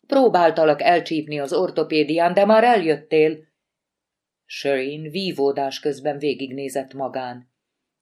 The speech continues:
Hazatérése után szokás szerint azonnal lezuhanyozott, még akkor vette fel ezt a szokást, amikor a covid tizenkilenc járvány kitört, és ennek köszönhetően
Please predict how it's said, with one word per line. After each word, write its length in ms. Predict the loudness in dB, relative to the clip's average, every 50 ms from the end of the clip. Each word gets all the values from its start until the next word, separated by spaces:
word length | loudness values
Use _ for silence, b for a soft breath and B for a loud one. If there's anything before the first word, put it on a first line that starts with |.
| _ _
Hazatérése 880 | _ -6 -4 -2 -2 -2 -4 -4 -4 -4 -4 -4 -4 -6 -6 -4 -2 -2
után 340 | -2 -4 -4 -4 -4 -4 -6
szokás 480 | -6 -8 -8 -6 -2 0 0 0 0
szerint 440 | -2 -4 -4 -4 -4 -4 -6 -8 -6
azonnal 540 | -4 -4 -2 0 -2 -2 -2 -4 -6 -6 -4
lezuhanyozott, 960 | -2 -2 -2 -2 -4 -6 -6 -6 -8 -8 -8 -8 -6 -6 -8 -8 -12 _ _ _ _ _ _ _ _ _ _ _ _ _
még 240 | -2 0 2 4 4
akkor 320 | 2 2 2 0 0 0
vette 300 | 0 -2 -4 -6 -6 -6
fel 180 | -4 -4 -4 -4
ezt 220 | -4 -6 -8 -10
a 40 | -10
szokást, 580 | -6 -4 -4 -4 -2 -2 -4 -4 -4 -6 -8 -8
amikor 380 | -8 -8 -8 -8 -8 -6 -6
a 120 | -6 -6 -4
covid 340 | -4 -4 -2 -4 -6 -8
tizenkilenc 720 | _ -10 -8 -6 -6 -8 -6 -6 -6 -6 -4 -6 -6 -6
járvány 460 | -4 -4 -4 -4 -4 -6 -6 -8 -8 -10
kitört, 600 | -12 -12 -8 -4 -2 -2 -2 -4 -6 -10 _ _ _ _ _ _ _ _ _ _ _ _ _ _
és 260 | -6 -4 -4 -4 -4
ennek 440 | -4 -4 -4 -4 -2 -2 -4 -2 -2
köszönhetően 1000 | -2 -4 -2 -2 -4 -2 -2 -2 -2 -2 0 0 0 2 0 0 -2 -6 -10